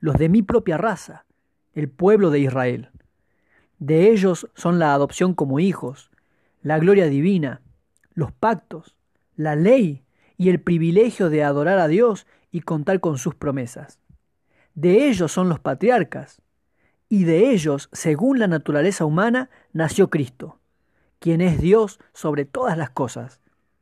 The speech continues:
Alabado sea por siempre. Amén. Ahora bien,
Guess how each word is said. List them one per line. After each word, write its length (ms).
Alabado 540
sea 220
por 180
siempre. 640
Amén. 500
Ahora 340
bien, 340